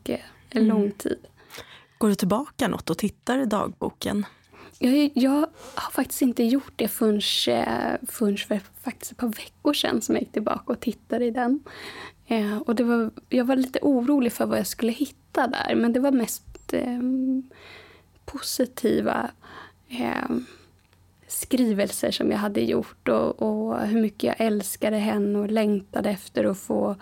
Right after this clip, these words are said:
Speaker 1: eh, få ta hem henne och att storebror skulle få träffa henne. Eh, vilket också dröjde, för han var ju naturligtvis förkyld. Det här var ju i december. Hon,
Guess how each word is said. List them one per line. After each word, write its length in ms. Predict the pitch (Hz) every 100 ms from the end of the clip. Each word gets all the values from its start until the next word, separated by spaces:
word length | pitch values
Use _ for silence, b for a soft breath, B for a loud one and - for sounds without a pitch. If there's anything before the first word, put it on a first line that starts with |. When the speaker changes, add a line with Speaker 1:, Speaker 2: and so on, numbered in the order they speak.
| B B B B -
Speaker 1:
eh, 240 | 208 208 208 214 - - 226 233 214
få 120 | -
ta 140 | 226 226
hem 460 | - 214 208 208
henne 760 | 202 214 208 202 202 208 208 208
och 120 | 208
att 360 | 196 - _ -
storebror 720 | 214 240 220 214 202 220 208 208
skulle 240 | - 214
få 100 | -
träffa 500 | - - 190 - -
henne. 560 | 208 202 202 208 214 214 B B B B B B -
Eh, 260 | - 226 214
vilket 260 | 208 226
också 300 | 214 - -
dröjde, 440 | 196 226 208 196 190
för 120 | 214
han 220 | 208 208
var 60 | 208
ju 60 |
naturligtvis 600 | 214 202 - 220 208 202
förkyld. 420 | - 226 - 233 220
Det 40 |
här 180 | 208 214
var 140 | 220
ju 80 | 214
i 60 | 208
december. 840 | 208 - 240 233 233 226 226 233 226
Hon, 260 | 226 226